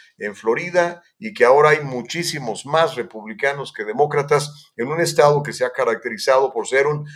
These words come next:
swing state, un estado que un día puede ser demócrata, en otras elecciones puede ser republicano y así por el estilo. Am, Anabela dice, "Por favor, salúdeme a mi hermano el efectivo."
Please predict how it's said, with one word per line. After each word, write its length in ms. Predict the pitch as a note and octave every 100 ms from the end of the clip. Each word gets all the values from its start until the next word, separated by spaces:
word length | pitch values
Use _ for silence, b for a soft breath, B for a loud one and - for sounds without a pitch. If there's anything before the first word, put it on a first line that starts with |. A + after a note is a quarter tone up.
| B
swing 420 | - - F3+ F3
state, 420 | D3+ - A2 F#2+ -
un 120 | A#2
estado 360 | A#2+ - B2+ B2+
que 140 | D3
un 100 | D#3
día 440 | D#3+ G3+ C#3 C3 - _ _ -
puede 200 | A2+ A2
ser 160 | B2
demócrata, 580 | A#2+ C3 C#3+ C3+ B2+ B2+
en 120 | G#2
otras 320 | C3+ C#3+ A2
elecciones 500 | G2 F2+ - B2+ A2+ -
puede 180 | G#2
ser 160 | F#2+ G2+
republicano 760 | G#2 B2 B2+ B2+ C#3+ C#3+ D3 - B B -
y 100 | A2+
así 320 | - C#3 D3
por 300 | - A2+ G2+
el 160 | G2
estilo. 640 | F#2+ - - C3 A#2+ B2+ - _ B B B B
Am, 600 | A#2+ A#2+ B2 B2 A#2+ C3
Anabela 580 | D3+ C#3+ D#3 G#3 F#3+ D3
dice, 480 | D3 D3+ D3 C3 B2+
"Por 140 | C#3 C3+
favor, 280 | C#3 F3
salúdeme 420 | E3+ D#3 F#3 E3 B2+
a 60 |
mi 160 | A#2 A#2+
hermano 560 | A#2+ B2 D#3+ F#3+ F#3+
el 140 | D#3 A#2+
efectivo." 920 | A2+ - A#2 _ - F3+ C#3+ A2 -